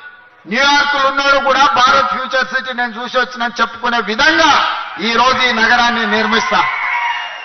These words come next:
రేపు పొద్దుగాల మీరు గొప్పగా, "ఎక్కడుంటావు నువ్వు, నీ ప్రాంతం ఏది?" అంటే, "నాది భారత్ ఫ్యూచర్ సిటీ" అని మీరు చెప్పుకునే విధంగా దీన్ని తీర్చిదిద్దే బాధ్యత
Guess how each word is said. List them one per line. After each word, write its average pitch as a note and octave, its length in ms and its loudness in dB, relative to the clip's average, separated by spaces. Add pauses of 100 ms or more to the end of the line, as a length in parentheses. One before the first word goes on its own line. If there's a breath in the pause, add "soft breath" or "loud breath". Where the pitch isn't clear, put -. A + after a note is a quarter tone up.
(1040)
రేపు B3+ 280 0
పొద్దుగాల C#4 500 0
మీరు C#4 280 0
గొప్పగా, C#4 500 2 (720)
"ఎక్కడుంటావు C4+ 720 2
నువ్వు, B3 260 2
నీ A#3 240 -8
ప్రాంతం A3 440 2
ఏది?" A3 220 0
అంటే, A3+ 380 0
"నాది G3+ 300 0
భారత్ G#3+ 520 2
ఫ్యూచర్ F#3+ 420 -12
సిటీ" - 340 -8
అని F#3+ 200 -2
మీరు E3+ 340 -10
చెప్పుకునే F#3 440 -6
విధంగా G3+ 320 -4
దీన్ని E3+ 300 -8
తీర్చిదిద్దే E3 720 -10
బాధ్యత E3 680 -2